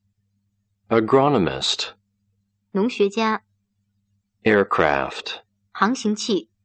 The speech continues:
Speaker 1: Airtight。
Speaker 2: 密封的。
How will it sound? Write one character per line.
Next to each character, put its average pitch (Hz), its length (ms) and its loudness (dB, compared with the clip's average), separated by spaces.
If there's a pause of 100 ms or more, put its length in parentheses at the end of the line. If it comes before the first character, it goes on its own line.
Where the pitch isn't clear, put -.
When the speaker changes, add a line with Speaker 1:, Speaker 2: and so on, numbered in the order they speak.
(960)
Speaker 1:
Airtight。 87 920 0 (460)
Speaker 2:
密 226 180 0
封 240 320 0
的。 170 220 -2